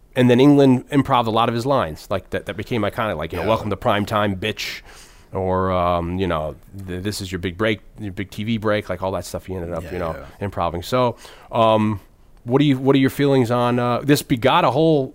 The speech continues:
Speaker 1: it didn't tank a series, it was quite popular enough,
Speaker 2: No, they say it's
Speaker 1: you know?
Speaker 2: a per-, you know, if you look at it, it's really kind of a perfect installment in that it,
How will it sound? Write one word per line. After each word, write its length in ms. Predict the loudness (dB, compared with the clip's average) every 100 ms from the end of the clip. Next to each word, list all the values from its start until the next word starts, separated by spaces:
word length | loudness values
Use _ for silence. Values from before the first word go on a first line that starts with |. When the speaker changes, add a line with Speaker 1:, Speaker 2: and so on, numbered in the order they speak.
| -10
Speaker 1:
it 100 | 0
didn't 300 | 2 2 -2
tank 240 | -8 -4
a 20 |
series, 460 | -2 -2 -2 -2 -4
it 80 | -8
was 100 | -4
quite 240 | -2 -2
popular 380 | 0 -2 0 -2
enough, 200 | 0 2
Speaker 2:
No, 200 | 2 4
they 120 | 2
say 240 | 0 2 2
it's 80 | 4
Speaker 1:
you 40 |
know? 140 | 4 4
Speaker 2:
a 40 |
per-, 140 | 2
you 140 | 2 0
know, 160 | 0
if 240 | 0 0 0
you 80 | -2
look 160 | 0
at 140 | 0 2
it, 60 |
it's 140 | 0 -2
really 280 | 0 0
kind 200 | 0 -4
of 60 | -4
a 80 | -4
perfect 480 | -4 -6 -4 -8 -10
installment 640 | -14 -10 -8 -8 -10 -12
in 80 | -10
that 180 | -10
it, 160 | -8